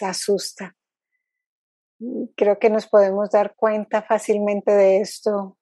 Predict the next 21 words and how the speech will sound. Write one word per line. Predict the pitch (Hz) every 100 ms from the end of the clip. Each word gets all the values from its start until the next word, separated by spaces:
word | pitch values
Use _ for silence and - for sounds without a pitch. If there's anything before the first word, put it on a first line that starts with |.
| _ _ _ _ _ _ _ _ _ _
Por | - 214
ejemplo, | 214 196 208
cuando | 220 208 202
no | 196
nos | 196 -
acordamos | - 190 196 190 196 190
del | 220 262 214 190
lugar, | 190 185 180 196 190 185 185 185 _ _ -
el, | - 208 202 202
el | 208 208 202
nombre | 208 196 202 196
de | 196
un | 190
lugar | 202 196 202 196 190 185
o | 185
el | 180 185
nombre | 190 190 185 196
de | 202
una | 196 196
persona, | - 190 - 208 196 185 190 196 _ _ _ _ _ _ _ _
o, | 214 202 196 190 185 185